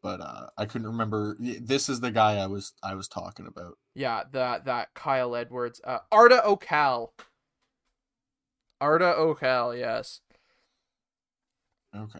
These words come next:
Speaker 1: yeah.
Speaker 2: I was so happy when he got hired, just like when Renee was, because, I mean, they were on The Score. That was the Can-, Canadian station that ran it, uh, now Sportsnet. Um,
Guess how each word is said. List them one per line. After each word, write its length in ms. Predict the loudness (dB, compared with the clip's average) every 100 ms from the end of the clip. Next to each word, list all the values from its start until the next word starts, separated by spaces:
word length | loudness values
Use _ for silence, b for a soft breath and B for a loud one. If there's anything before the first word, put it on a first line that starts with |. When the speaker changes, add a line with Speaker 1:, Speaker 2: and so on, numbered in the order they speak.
| -20
Speaker 1:
yeah. 260 | -20 -20 -8
Speaker 2:
I 80 | -4
was 160 | -4 -2
so 180 | 0 2
happy 300 | 2 2 -4
when 180 | -8
he 140 | -10 -6
got 260 | -2 -2
hired, 420 | -2 -4 -4 -6 -10
just 220 | -12 -8
like 220 | -10 -8
when 260 | -12 -12 -12
Renee 340 | -12 -10 -10 -8
was, 340 | -8 -8 -10
because, 380 | -12 -8 -6 -6
I 80 | -8
mean, 320 | -12 -16 -8
they 140 | -6
were 180 | -4 -4
on 360 | -4 -6 -10 -16
The 120 | -14 -12
Score. 920 | -10 -10 -8 -2 0 0 -2 -4 -8 _ _ _ _ _ _ _
That 240 | -6 -6 -4
was 420 | -6 -6 -12 -20 _ -8
the 120 | -8
Can-, 500 | -4 0 0 0 -8
Canadian 480 | -6 -2 -2 -2 -4
station 400 | -6 -6 -6 -6
that 200 | -4 -4
ran 220 | -4 -4
it, 100 | -6 -10 _ b b b b -2
uh, 240 | 2 2
now 240 | 2 0 0
Sportsnet. 720 | -2 -2 -2 -2 -8 -4 -4 -4 -2
Um, 500 | 0 2 0 -6